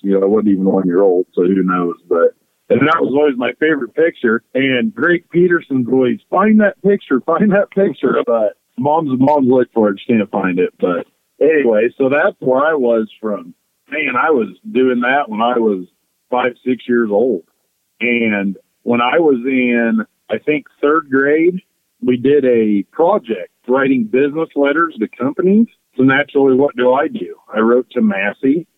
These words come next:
I wrote to Case I H. I wrote to Deere. I wrote to Deutz Alice. You know, all these different companies requesting their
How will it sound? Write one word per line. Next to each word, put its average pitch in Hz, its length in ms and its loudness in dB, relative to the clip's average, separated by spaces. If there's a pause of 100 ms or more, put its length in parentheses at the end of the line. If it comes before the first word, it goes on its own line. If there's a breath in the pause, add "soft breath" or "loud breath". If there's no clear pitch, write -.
(120)
I 98 80 0
wrote 117 280 2
to 113 60 -12
Case 117 320 0
I 135 140 2
H. 107 380 0
I 104 60 2
wrote 113 280 0
to 123 80 -2
Deere. 107 520 0 (380)
I 98 60 0
wrote 117 340 0
to 104 180 0 (460)
Deutz 127 320 0
Alice. 101 420 0 (280)
You 98 100 0
know, 127 320 2 (280)
all 143 220 2
these 170 180 2
different 156 380 -2
companies 135 540 -2
requesting 147 840 0
their 127 200 0